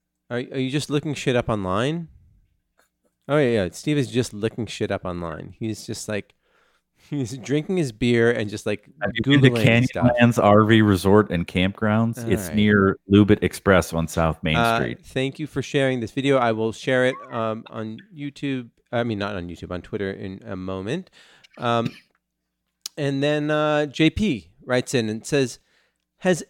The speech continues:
Speaker 1: anyone seen Gangs of London?"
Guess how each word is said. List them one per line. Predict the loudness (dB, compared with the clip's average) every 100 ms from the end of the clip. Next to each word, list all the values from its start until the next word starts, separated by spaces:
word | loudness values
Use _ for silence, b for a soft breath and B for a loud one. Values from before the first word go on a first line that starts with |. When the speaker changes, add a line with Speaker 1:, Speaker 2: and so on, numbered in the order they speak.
| _ 2
Speaker 1:
anyone | 2 4 2 2 0 -2
seen | -4 -2 0 0 0
Gangs | 2 2 0 -2 -4
of | -6
London?" | -2 0 0 -2 -6 -10